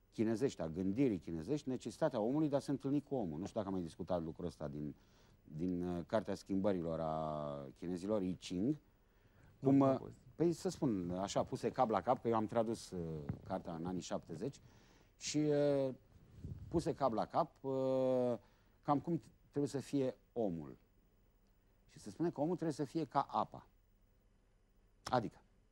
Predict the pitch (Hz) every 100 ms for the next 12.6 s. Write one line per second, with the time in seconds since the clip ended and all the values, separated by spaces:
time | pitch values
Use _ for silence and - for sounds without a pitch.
0 | _ _ - - - - 156 202 165 160
1 | 127 120 127 127 110 90 98 98 95 90
2 | - - 101 185 196 - - - - _
3 | _ _ _ - 139 202 160 131 190 -
4 | - - 190 180 175 160 139 139 135 95
5 | 71 64 - _ _ - 170 156 - 110
6 | - - 135 123 117 113 101 95 127 117
7 | 110 104 98 - 62 - - - _ _
8 | _ 104 104 110 104 101 90 - - _
9 | _ _ _ _ _ - - - - -
10 | - - - - - - 147 185 - 196
11 | 185 170 - 156 101 113 113 110 143 123
12 | 127 123 110 110 - -